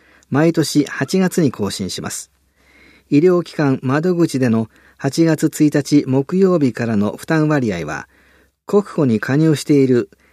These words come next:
七十歳から七十四歳の方の令和元年度住民税課税標準額に基づいて判定します。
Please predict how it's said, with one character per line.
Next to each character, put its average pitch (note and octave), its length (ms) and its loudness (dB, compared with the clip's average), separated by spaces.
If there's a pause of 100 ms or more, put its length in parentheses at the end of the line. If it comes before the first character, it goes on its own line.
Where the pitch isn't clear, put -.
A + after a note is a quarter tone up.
(120)
七 E3 220 2
十 G3+ 120 2
歳 B2+ 300 -4
か A#2 120 -6
ら A#2+ 180 -4
七 F3 260 -2
十 F3 220 2
四 E3+ 240 0
歳 B2 240 -2
の G#2+ 100 0
方 A2 240 -6
の G2 240 -2 (440)
令 D#3 200 2
和 B2+ 200 0
元 C3 240 0
年 A#2+ 220 0
度 D#2+ 200 -8 (260)
住 C#3+ 280 2
民 C#3+ 220 2
税 A2+ 280 -2
課 C3 200 -6
税 D#3+ 300 0
標 E3+ 260 -2
準 F3+ 220 0
額 C#3 240 -2
に A#2 120 0
基 - 20 -10
づ D#3 380 2
い C#3+ 60 2
て B2+ 100 -2
判 G2 180 -6
定 - 140 -8
し - 120 -12
ま - 80 -10
す。 - 220 -14